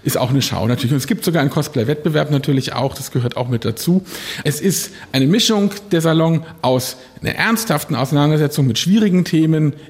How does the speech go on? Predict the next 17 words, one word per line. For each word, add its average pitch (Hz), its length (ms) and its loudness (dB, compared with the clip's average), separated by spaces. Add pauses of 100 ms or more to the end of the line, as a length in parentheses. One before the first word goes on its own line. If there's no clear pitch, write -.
in 151 220 4
den 123 200 2
künstlerischen 131 600 0
Positionen, 170 640 0 (240)
aber 113 180 -2
es 107 100 -4
ist 101 140 -6
auch 117 200 -4
ein 107 180 -6
Festival 131 640 0 (300)
der 131 120 2 (200)
Haltung 143 440 2
und, 123 440 -2
und, 117 340 -2
und, 117 240 -2
und, 110 280 -2
und, 113 260 -2